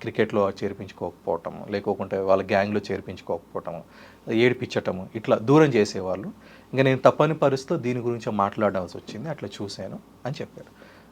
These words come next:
రెండోది ఏంటి అంటే, "ఇంట్లో మా మమ్మీ ఎప్పుడు అవైలబుల్ ఉండదు,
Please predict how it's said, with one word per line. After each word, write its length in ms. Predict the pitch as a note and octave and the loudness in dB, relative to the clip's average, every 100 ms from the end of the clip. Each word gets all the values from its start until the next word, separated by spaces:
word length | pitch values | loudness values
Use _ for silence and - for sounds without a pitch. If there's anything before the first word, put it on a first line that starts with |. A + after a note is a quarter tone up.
| - | 2
రెండోది 380 | C#3+ C#3+ C#3+ B2 | 4 6 4 4
ఏంటి 280 | A#2+ A#2 G#2+ | -2 -4 -4
అంటే, 260 | A2+ F#3 | -4 -4
"ఇంట్లో 300 | D3 B2+ B2+ | -4 0 2
మా 220 | A#2+ A2 G2+ | 4 2 0
మమ్మీ 180 | G#2+ | -2
ఎప్పుడు 240 | G#2 - G2 | -4 -2 -2
అవైలబుల్ 460 | F#2+ F#2 F#2+ F#2+ | -2 -4 -6 -8
ఉండదు, 340 | F#2 F#2 - | -10 -12 -14